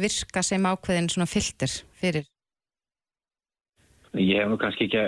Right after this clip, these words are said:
Speaker 2: ég held að það sé nú kannski betra að rannsóknar læknarnir eða þeir á spítalanum s-,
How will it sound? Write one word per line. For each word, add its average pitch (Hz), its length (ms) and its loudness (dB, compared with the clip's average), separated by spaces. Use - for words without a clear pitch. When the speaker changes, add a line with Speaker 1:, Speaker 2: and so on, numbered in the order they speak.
Speaker 2:
ég 101 160 2
held 104 160 -2
að 104 100 0
það 101 140 -2
sé 110 100 -2
nú 107 140 -2
kannski 107 280 -4
betra 104 380 0
að 98 140 -2
rannsóknar 208 560 -2
læknarnir 113 420 0
eða 107 240 0
þeir 110 160 0
á 107 80 0
spítalanum 107 600 0
s-, - 560 -8